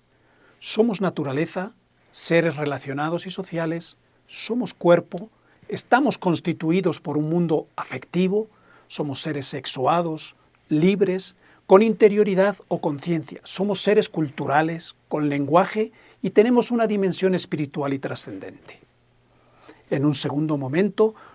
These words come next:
nos referiremos al tema de la dignidad humana y los derechos humanos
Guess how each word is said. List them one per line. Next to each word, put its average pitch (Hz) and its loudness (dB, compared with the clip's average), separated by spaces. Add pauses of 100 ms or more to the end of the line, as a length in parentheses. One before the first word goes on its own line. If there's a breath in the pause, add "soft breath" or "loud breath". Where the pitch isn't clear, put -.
(100)
nos 160 4
referiremos 160 2
al 175 0
tema 196 4
de 180 4
la 160 2
dignidad 147 -2
humana 185 0
y 180 2
los 156 -2
derechos 135 -6
humanos 190 0